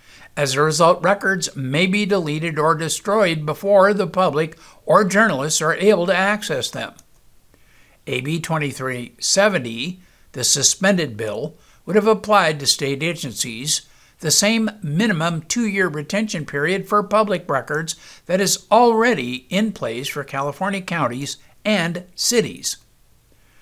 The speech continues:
Just this year, the Department of Insurance adopted a record deletion policy that would have automatically deleted agency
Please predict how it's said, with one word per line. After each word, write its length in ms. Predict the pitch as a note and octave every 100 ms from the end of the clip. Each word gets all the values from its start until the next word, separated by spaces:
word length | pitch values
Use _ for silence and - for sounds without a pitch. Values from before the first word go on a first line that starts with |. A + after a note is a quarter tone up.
| - - - -
Just 280 | F#3+ F#3
this 240 | F#3 D#3+ -
year, 280 | B3 G#3+ G3
the 120 | G#3
Department 500 | F#3 - G#3+ G3+ F#3+
of 80 | F3+
Insurance 500 | F3+ - F#3 C3+ D3
adopted 520 | A#2+ C3+ C#3+ F3+ D#3
a 160 | C#3
record 420 | B2 E3 F3 G3 D#3+
deletion 500 | E3+ G3 B3+ A#3 D3+
policy 760 | - A#2+ A2 G#2 D3 F#3 G#3 - - -
that 200 | D3 C#3
would 140 | G3
have 180 | G#3+ D#3+
automatically 680 | D#3 G#3+ G#3 G3 F3+ D#3 E3
deleted 540 | C3+ D#3 F#3+ A3 G3+ D#3+
agency 540 | D#3+ D#3+ D#3 - D#3+